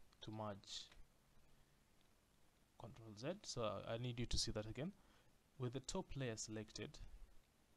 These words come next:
press Control plus E, like so. Good. Double click on this background to unlock it. Click OK. Now we're going to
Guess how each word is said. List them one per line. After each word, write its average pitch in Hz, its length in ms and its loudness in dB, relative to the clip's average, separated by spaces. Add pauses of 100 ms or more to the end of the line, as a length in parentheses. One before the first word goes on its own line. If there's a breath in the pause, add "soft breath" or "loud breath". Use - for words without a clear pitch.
(120)
press - 300 12
Control 135 680 6
plus - 380 10
E, 113 200 -2 (840)
like 107 140 -8
so. 139 160 -8 (1600)
Good. 139 220 -6 (200)
Double 120 240 -4 (120)
click - 260 -4
on 117 100 -2
this 104 140 -2
background 135 480 0 (600)
to - 80 -6
unlock 107 320 -4
it. 185 200 -4 (380)
Click - 220 -6
OK. 113 320 -6 (880 loud breath)
Now 139 180 0
we're 120 120 0
going 180 180 0
to - 140 0